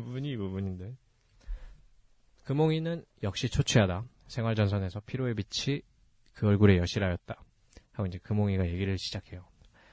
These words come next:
"네 놈 하나 보고 져서 서울 왔지. 내 서울 뭘 하러 왔다니." <laughs> 그러면, 그러니까 이상이 이제 "그러게. 또 난 이렇게 널 찾아오지 않았니?" 하면 금홍이가 "너 장가 갔다더구나."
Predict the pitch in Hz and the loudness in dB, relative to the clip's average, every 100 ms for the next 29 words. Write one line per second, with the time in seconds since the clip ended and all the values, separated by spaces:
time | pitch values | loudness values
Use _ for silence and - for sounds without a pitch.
0 | _ 87 113 139 143 131 135 131 131 123 | _ -2 2 2 4 4 6 6 4 2
1 | 110 110 107 98 98 120 113 98 - - | 0 -2 -4 -4 -4 -2 0 0 -2 -6
2 | 92 135 - _ - _ 95 92 - 117 | -6 -8 -12 _ -20 _ 4 4 6 4
3 | 110 92 101 110 107 95 - 98 90 92 | 4 4 4 4 2 0 -2 -2 -2 -4
4 | 95 170 - - 135 - 127 - 143 - | -8 -8 -12 -10 -8 -4 -4 -4 -8 -8
5 | 135 - 120 104 - - - - _ _ | -10 -10 -8 -8 -10 -16 -20 -20 _ _
6 | _ 107 101 - 101 90 95 90 85 143 | _ -4 -4 -4 -4 0 2 2 0 -6
7 | 139 101 - - 104 92 98 135 - _ | -10 -12 -8 -2 0 2 0 -2 -10 _
8 | _ _ - 110 107 98 107 107 98 92 | _ _ -2 0 0 4 4 4 2 0
9 | - 117 104 98 90 101 113 175 - _ | 0 0 2 2 0 0 0 0 -4 _
10 | _ _ _ - 95 90 135 - _ _ | _ _ _ -6 -4 -6 -8 -18 _ _
11 | _ _ _ _ _ _ _ - 98 95 | _ _ _ _ _ _ _ -4 0 2
12 | 85 85 127 - _ - - _ _ _ | 0 -2 -6 -10 _ -20 -20 _ _ _
13 | _ 98 - - 110 120 113 - 101 95 | _ -2 0 2 2 6 4 4 2 2
14 | 90 110 147 | 0 -4 -4